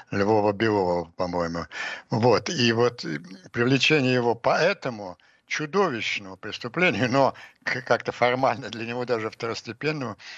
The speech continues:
явилось для всех нас неожиданностью, но справедливой. И, э, отвечая на вопрос, громадная политика. Вот и просто очень многие, э, э, такие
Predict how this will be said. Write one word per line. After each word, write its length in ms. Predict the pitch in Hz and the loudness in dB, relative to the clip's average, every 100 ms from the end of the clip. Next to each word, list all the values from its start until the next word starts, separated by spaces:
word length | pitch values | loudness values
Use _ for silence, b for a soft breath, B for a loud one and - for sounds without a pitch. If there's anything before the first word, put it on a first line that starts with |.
| B - | B -10
явилось 420 | 117 120 110 104 | -4 0 0 0
для 140 | 113 | 0
всех 280 | 104 - 104 | 0 2 0
нас 220 | 101 101 | 0 -2
неожиданностью, 800 | 104 98 95 113 120 131 - 156 147 B B B | -2 -2 0 0 0 -2 -2 -4 -4 B B B
но 360 | 123 110 107 104 | 0 4 4 4
справедливой. 540 | - 107 104 127 135 | 2 0 2 2 2
И, 260 | 139 123 117 117 B B B | 2 0 0 -2 B B B
э, 420 | - 127 117 120 123 | -8 -4 -2 0 0
отвечая 420 | 107 120 - 120 | 2 2 2 2
на 80 | 117 | 0
вопрос, 240 | 117 107 | -2 -4
громадная 840 | 104 95 135 151 143 123 104 101 | -4 0 2 2 2 0 -2 -8
политика. 300 | 92 101 98 120 | -8 -10 -8 -6
Вот 180 | 123 | -4
и 60 | 143 | -4
просто 380 | 135 139 - 175 | -2 -2 0 -2
очень 400 | 185 143 143 135 | 2 2 2 0
многие, 600 | 131 147 131 120 117 104 B B B B - | -2 0 0 2 0 0 B B B B -12
э, 340 | 117 107 101 92 B B B - | -4 0 2 0 B B B -8
э, 160 | 65 64 - - | -6 -4 -8 -4
такие 560 | - 104 - 110 104 | 0 0 2 2 2